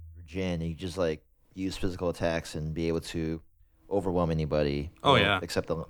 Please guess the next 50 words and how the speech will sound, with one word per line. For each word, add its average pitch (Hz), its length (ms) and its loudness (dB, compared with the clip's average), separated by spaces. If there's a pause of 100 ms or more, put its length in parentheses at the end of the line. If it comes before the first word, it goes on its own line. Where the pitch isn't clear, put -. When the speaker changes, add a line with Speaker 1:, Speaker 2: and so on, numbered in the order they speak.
(160)
Speaker 1:
except 147 160 4
the 123 80 6
very 98 180 10
last 80 240 2
part 80 160 0
of 73 60 -8
the 76 40 -6
game. 71 140 -4
But 71 260 -4 (680)
I, 92 120 0
I 87 120 0
just, 92 300 -2 (400)
I 104 40 2
just - 200 2
felt 98 200 8
like 90 440 4 (120)
for 98 280 6
the 90 100 2
most 98 240 8
part, 90 260 6
the, 82 120 0 (360)
you 98 140 2
know, 87 100 4
most 110 300 6
of 101 60 -2
the 107 40 4
game 101 80 4
was 90 120 2
just 90 140 -2
very, 95 540 6 (1120)
uh, 135 320 10 (220)
it 131 300 8
just 120 200 6
wasn't 131 260 8
as 117 120 8
challenging 104 540 6
as 90 580 2
the 92 260 2
first - 480 4
two 104 120 4
Golden 87 240 2
Suns, 82 360 -2
which 95 140 2
I 98 100 8
thought 98 460 6
did 98 120 6
a 92 60 6
great 98 260 6
job 92 340 6
in, 92 340 2